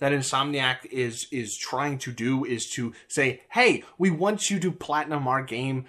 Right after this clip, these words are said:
Here, we'll make everything fun." I think that's a wonderful initiative. I am so tired of the worst trophies in the world. Uh, like, for example, right now I'm playing Star Wars Jedi Fallen Order of the Phoenix, or whatever it's called.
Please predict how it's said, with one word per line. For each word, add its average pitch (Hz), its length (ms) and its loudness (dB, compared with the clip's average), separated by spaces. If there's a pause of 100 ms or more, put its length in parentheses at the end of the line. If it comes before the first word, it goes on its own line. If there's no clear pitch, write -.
(160)
Here, 165 240 4
we'll 139 240 2
make 135 300 0
everything 127 400 -2
fun." 135 540 2
I 180 100 6
think 196 140 8
that's 180 160 6
a - 20 4
wonderful 170 480 6
initiative. 160 540 2
I 147 100 4
am 151 140 4
so 160 200 4
tired 147 360 2
of 135 260 0
the 151 80 2
worst 139 400 2
trophies 147 580 0
in 143 180 2
the 139 180 -2
world. 127 480 2 (600)
Uh, 151 220 10
like, 175 240 8
for 233 180 8
example, 190 460 2 (880)
right 160 320 4
now 165 180 4
I'm 151 80 2
playing 135 360 -4
Star 131 460 0
Wars 131 360 -2
Jedi 120 400 2
Fallen 113 680 -2
Order 117 320 0
of 104 120 -4
the 104 100 -8
Phoenix, 95 440 -6
or 95 120 -4
whatever 92 320 -4
it's 85 100 -16
called. - 240 -8